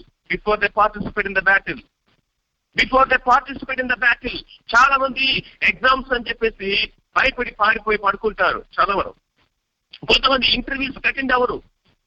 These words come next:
ఎందుకంటే ముందుగానే వాళ్ళకి భయం. కొంతమంది కనుక మనం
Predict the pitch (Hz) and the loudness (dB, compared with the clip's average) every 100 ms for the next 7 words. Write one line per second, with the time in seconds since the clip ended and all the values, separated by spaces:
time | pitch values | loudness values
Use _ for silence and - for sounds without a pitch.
0 | _ - 240 247 233 220 302 359 330 320 | _ -6 -2 -2 0 0 2 2 2 4
1 | 311 285 214 262 262 160 - _ _ _ | 4 2 0 2 2 -2 -16 _ _ _
2 | _ _ - - 240 254 262 254 262 254 | _ _ -20 -2 0 0 0 0 -2 -2
3 | 233 | -4